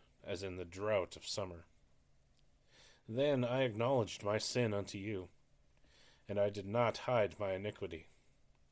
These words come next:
I said, "I will confess my sins unto the Lord." And so you forgave the wickedness of my sin.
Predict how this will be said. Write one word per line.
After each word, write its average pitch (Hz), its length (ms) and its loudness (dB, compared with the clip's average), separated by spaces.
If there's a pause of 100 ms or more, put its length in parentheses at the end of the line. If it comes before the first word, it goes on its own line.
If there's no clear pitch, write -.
(600)
I 117 100 2
said, 113 460 2 (500)
"I 117 80 0
will 147 120 2
confess 143 500 4
my 123 120 2
sins 117 480 0
unto 107 260 -2
the 92 100 -10
Lord." 98 360 -4 (1600)
And 110 140 -6
so 135 240 4
you 135 180 2
forgave 117 680 -2 (200)
the 107 100 -4
wickedness 101 580 -4
of 92 140 -8
my 85 120 -4
sin. 87 440 -6